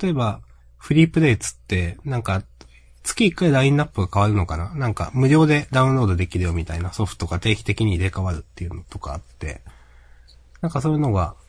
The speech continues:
結構お得だなと思って入ってるんですけど、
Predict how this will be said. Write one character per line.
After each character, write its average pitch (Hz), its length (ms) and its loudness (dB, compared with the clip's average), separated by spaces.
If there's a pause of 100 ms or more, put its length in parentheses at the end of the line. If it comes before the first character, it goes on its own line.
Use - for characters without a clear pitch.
(140)
結 - 160 -18
構 95 180 -2
お 90 60 0
得 117 240 -2
だ 117 100 2
な 113 240 4
と 104 140 -6
思 92 100 -2
っ - 40 -6
て - 100 -8
入 123 220 0
っ - 60 -2 (760)
て 92 240 -2
る 113 160 0
ん 92 260 2
で 95 140 -2
す - 220 -12
け 110 160 0
ど、 139 320 2